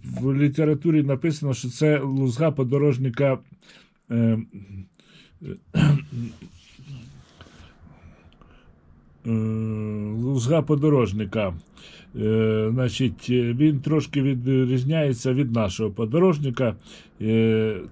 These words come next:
тому ж, ну, що таке лузга? Лузга — це і на українській мові полова. Собирається ця полова, перебивається, е, там, е, на я-, на якісь, е,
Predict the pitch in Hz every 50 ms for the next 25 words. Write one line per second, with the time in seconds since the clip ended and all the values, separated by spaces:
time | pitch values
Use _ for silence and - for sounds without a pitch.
0 | - - 165 165 185 190 175 143 - - - - - - - - - 170 175 170
1 | 208 202 190 190 175 147 170 165 160 165 151 123 110 104 101 92 80 95 113 135
2 | 151 147 147 147 - 226 233 220 180 - - 170 185 180 165 151 143 - - -
3 | - - - - 139 139 143 151 160 160 156 147 180 185 175 170 151 147 - -
4 | 151 160 175 170 160 147 139 117 - 185 175 160 143 117 101 95 90 85 82 -
5 | _ _ _ _ _ _ _ _ _ _ _ _ _ _ _ _ _ _ _ _
6 | _ _ - - 160 151 165 185 190 180 175 160 139 - 170 156 143 - 160 151
7 | 139 147 156 160 190 202 196 185 175 160 151 151 - - - - - - - -
8 | _ _ _ 156 160 165 175 160 147 160 151 151 160 165 160 156 143 127 - -
9 | 156 147 147 143 147 151 160 143 139 135 135 127 127 127 123 117 113 107 117 123
10 | 117 107 104 104 104 104 104 104 104 101 101 98 101 101 104 117 127 123 123 123
11 | 120 120 123 127 120 131 131 131 127 127 117 - 127 123 113 98 90 - - 117
12 | 113 107 104 104 101 95